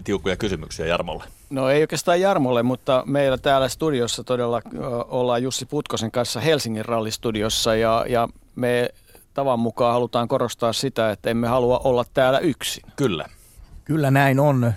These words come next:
Speaker 3: Netin kautta voi laittaa meille viestejä. Twitterissä hashtagillä urheiluilta tai Yle Puhe, niin luetaan kaikkien tiukimmat kysymykset sitten täällä lähetyksessä tai sitten yle piste fi kautta puhe ja sieltä shoutboxiin.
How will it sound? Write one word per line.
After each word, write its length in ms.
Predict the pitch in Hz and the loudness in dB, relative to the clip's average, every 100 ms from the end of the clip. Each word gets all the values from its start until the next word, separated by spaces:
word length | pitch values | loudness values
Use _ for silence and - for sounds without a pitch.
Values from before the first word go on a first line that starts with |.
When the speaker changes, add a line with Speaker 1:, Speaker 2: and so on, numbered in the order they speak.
| - | -2
Speaker 3:
Netin 280 | 175 185 160 | -4 -4 0
kautta 320 | 170 156 151 | 0 0 -2
voi 120 | 156 | 0
laittaa 340 | 165 156 - 147 | 0 -2 -2 -4
meille 260 | 160 180 | -4 -6
viestejä. 400 | 196 127 - 113 | -2 -2 0 -2
Twitterissä 580 | - 190 - 151 143 151 | 0 -4 0 -2 0 0
hashtagillä 480 | 151 - 147 147 139 - - | 0 -2 -2 2 0 0 -6
urheiluilta 720 | 202 190 160 170 214 196 - | 0 4 4 4 2 0 -2
tai 260 | - 123 127 | 0 0 2
Yle 300 | 185 175 139 - | 0 0 0 -2
Puhe, 380 | 220 185 117 98 98 | -4 0 0 -4 -12
niin 220 | 98 92 - - - - - | -14 -16 -20 -20 -20 -20 -10
luetaan 460 | 131 120 107 110 107 - - - | -6 0 0 0 -2 -12 -20 -4
kaikkien 420 | 120 - 120 110 | -4 -2 -2 2
tiukimmat 400 | 156 139 117 - | 2 4 2 0
kysymykset 480 | 156 147 120 - - | 0 2 0 -4 -18
sitten 220 | - 143 | -14 -2
täällä 240 | 156 156 | 0 2
lähetyksessä 520 | 196 165 160 - 170 - | 2 0 -2 -8 -8 0
tai 140 | 196 | 0
sitten 200 | - 190 | 0 0
yle 160 | 202 180 | 2 0
piste 220 | - 170 | -4 -2
fi 140 | 170 | -2
kautta 300 | 170 160 160 | -2 0 0
puhe 340 | - 185 151 123 | 0 0 2 2
ja 160 | 110 - - - | 0 -2 -10 -4
sieltä 240 | 156 143 | -2 0
shoutboxiin. 800 | - 151 139 135 - - - | 2 0 0 -4 -4 -10 -10